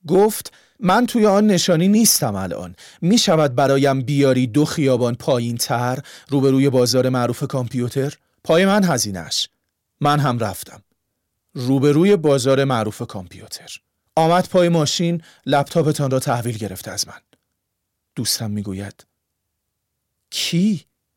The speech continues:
چه شکلی بود او که آمد لپتاپم را از شما گرفت؟ دوستم می‌گوید همان وقت از ذهنم گذشت که چه سوال بی ربطی.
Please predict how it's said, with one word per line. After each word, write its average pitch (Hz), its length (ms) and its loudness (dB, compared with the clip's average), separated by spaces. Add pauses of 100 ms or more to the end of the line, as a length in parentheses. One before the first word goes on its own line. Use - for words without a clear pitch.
(320)
چه - 200 2
شکلی 180 440 2
بود 294 180 4
او 214 80 0
که 202 140 2
آمد 156 340 2
لپتاپم 143 480 0
را 139 140 2
از 131 140 0
شما 127 200 0
گرفت؟ 120 460 -4 (1000)
دوستم 127 340 -2
می‌گوید 113 380 -2
همان 113 320 -4
وقت 104 240 -6
از 107 140 -6
ذهنم 107 380 -8
گذشت 104 500 -8
که 117 80 -12
چه 120 140 -10
سوال 101 400 -8
بی 101 160 -14
ربطی. - 400 -18